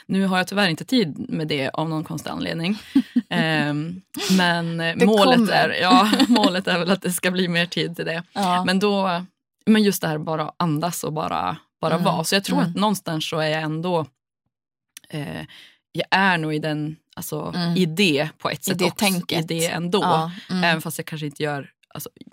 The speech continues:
Speaker 1: kallar det yoga liksom,
Speaker 2: Mm.
Speaker 1: så. Men jag
Speaker 2: Nej,
Speaker 1: skulle
Speaker 2: men det är ju
Speaker 1: vilja lägga
Speaker 2: meditation. Alltså,
Speaker 1: Ja.
Speaker 2: för dig är det ju liksom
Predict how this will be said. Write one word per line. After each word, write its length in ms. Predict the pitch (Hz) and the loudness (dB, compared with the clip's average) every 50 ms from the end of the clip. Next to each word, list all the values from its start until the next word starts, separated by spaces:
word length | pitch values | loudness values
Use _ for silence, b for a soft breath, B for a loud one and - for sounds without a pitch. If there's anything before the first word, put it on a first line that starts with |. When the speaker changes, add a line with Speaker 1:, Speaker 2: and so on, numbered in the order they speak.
| 160 - _ _ - | -16 -18 _ _ -8
Speaker 1:
kallar 280 | - 170 147 143 147 147 | -6 -4 -2 -2 -2 -2
det 60 | 143 | -2
yoga 480 | 143 151 160 123 120 143 147 190 160 101 | -2 -2 -2 -2 -2 -2 0 0 0 0
liksom, 320 | - - - - - - | -2 -8 -10 -8 -6 -4
Speaker 2:
Mm. 180 | 180 170 165 165 | -2 -2 -2 -2
Speaker 1:
så. 240 | 170 151 98 151 - B B B B B B B B | -4 -4 -6 -6 -10 B B B B B B B B
Men 180 | 175 175 175 180 | -2 0 2 2
jag 60 | 185 | 4
Speaker 2:
Nej, 80 | 214 | 4
Speaker 1:
skulle 80 | 220 208 | 6 6
Speaker 2:
men 40 | 202 208 | 6 8
det 60 | 220 | 8
är 40 | 226 | 6
ju 40 | |
Speaker 1:
vilja 140 | 233 240 233 | 6 6 6
lägga 120 | 220 214 - | 4 4 2
Speaker 2:
meditation. 580 | - 202 180 - - 262 214 - 214 - 190 | 0 -2 -2 -2 -2 -2 -2 -4 -6 -8 -8
Alltså, 280 | - - 175 175 170 170 | -6 -2 0 0 0 0
Speaker 1:
Ja. 60 | 165 | -2
Speaker 2:
för 60 | 185 | -2
dig 220 | 196 196 185 170 170 | -4 -4 -4 -4 -4
är 100 | 160 170 | -4 -6
det 100 | 175 165 | -6 -6
ju 100 | 165 165 | -6 -6
liksom 500 | 170 165 170 - - - 143 151 170 170 | -6 -8 -6 -6 -6 -6 -6 -6 -8 -8